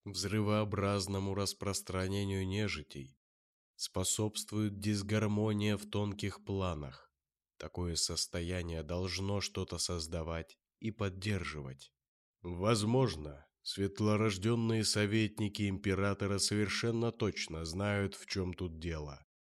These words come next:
"Не исключено. Но если так, я буду верить в то, что они заблуждаются". "Не уверен, что это может помочь,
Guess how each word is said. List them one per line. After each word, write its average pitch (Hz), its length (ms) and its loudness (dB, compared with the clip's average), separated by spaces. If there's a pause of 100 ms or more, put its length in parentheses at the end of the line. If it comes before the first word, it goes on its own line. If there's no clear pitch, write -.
(240)
"Не 92 380 0
исключено. 107 920 -4 (380)
Но 87 220 -4
если 90 420 0
так, 87 480 -8 (380)
я 110 260 2
буду 120 220 0
верить 123 400 2
в - 120 -14 (120)
то, 120 180 0
что 113 300 -2
они 101 220 -2
заблуждаются". 101 1200 -4 (720)
"Не 87 280 0
уверен, 101 720 2
что - 200 -8
это 87 240 0
может 98 440 0
помочь, 92 560 -2